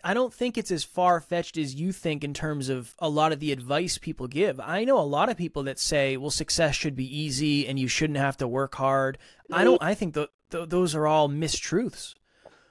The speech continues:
Speaker 1: I mean, in, in what world can we get all of the things we desire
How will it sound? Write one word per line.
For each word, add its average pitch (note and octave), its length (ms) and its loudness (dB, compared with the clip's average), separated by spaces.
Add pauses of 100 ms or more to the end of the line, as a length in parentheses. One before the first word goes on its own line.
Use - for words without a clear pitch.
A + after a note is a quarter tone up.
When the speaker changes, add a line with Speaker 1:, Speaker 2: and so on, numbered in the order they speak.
(280)
Speaker 1:
I F#3+ 80 4
mean, E3+ 360 4 (1400)
in, A#3+ 380 2
in A3 320 2
what A3 240 4
world F3+ 800 0 (1400)
can F#3+ 220 -2
we G#3+ 160 -2
get G3+ 340 0
all F#3 340 4
of G3 200 0
the G#3 120 0
things F3+ 460 -4
we F3 160 -4
desire D#3 840 0